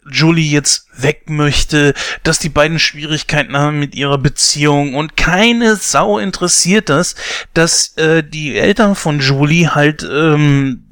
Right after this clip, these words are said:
tot sind und warum. Ähm, es ist nur eine, eine kleine, nette Nebenhandlung, allerdings hat es einfach zu viel Raum eingenommen, was man lieber hätte nehmen sollen, um Eternia zu erklären,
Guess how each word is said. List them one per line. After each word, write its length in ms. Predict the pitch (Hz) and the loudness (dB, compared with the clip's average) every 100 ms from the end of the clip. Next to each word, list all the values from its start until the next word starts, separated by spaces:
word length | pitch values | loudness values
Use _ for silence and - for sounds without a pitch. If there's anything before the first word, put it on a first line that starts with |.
| - | -6
tot 340 | - 175 247 - | 2 4 2 0
sind 400 | - 127 180 - | -2 -2 -2 -2
und 180 | 147 | -2
warum. 640 | 147 147 131 175 247 139 110 _ _ - - - - - - | 0 0 2 4 4 4 -2 _ _ -14 -8 -8 -8 -12 -2
Ähm, 480 | 151 151 151 147 147 _ _ _ _ _ - | 0 2 0 -4 -8 _ _ _ _ _ -8
es 200 | 156 - | -4 -2
ist 180 | 185 - | -2 0
nur 140 | 196 | 2
eine, 100 | 180 | 4
eine 420 | 165 160 110 147 | 2 -2 -4 -2
kleine, 480 | 151 - 147 208 214 | -2 0 0 0 0
nette 460 | 175 135 175 - 175 | -2 -2 -4 -4 -6
Nebenhandlung, 1080 | 139 127 190 214 123 120 123 123 135 175 - - - - | -4 -2 0 0 0 0 0 0 0 0 -4 -12 -14 -6
allerdings 720 | 143 175 185 151 165 - - - | -2 0 0 -2 -4 -4 -4 -4
hat 260 | - 175 - | -2 -2 -4
es 180 | 156 | -6
einfach 280 | - 160 156 | -4 0 -2
zu 140 | - 151 | -2 -2
viel 180 | 151 | -2
Raum 440 | 135 - 117 196 208 | -2 0 2 2 0
eingenommen, 760 | - 190 185 160 160 165 165 - - - - - | -2 -2 0 0 2 0 0 -4 -12 -18 -12 -4
was 180 | 156 | -2
man 160 | 160 151 | 0 0
lieber 300 | 143 165 160 | 0 0 0
hätte 260 | 151 - 131 | 0 -2 -6
nehmen 480 | 123 127 143 156 | -4 0 2 2
sollen, 400 | 135 131 135 135 | 2 2 2 0
um 400 | - 127 131 127 120 | -2 -4 -2 -2 -4
Eternia 640 | 131 - 143 139 143 135 | -8 -2 0 2 0 -2
zu 140 | 120 127 | -2 -4
erklären, 1000 | 127 - 131 131 127 127 127 123 113 | -4 -4 -2 2 2 0 -2 -4 -6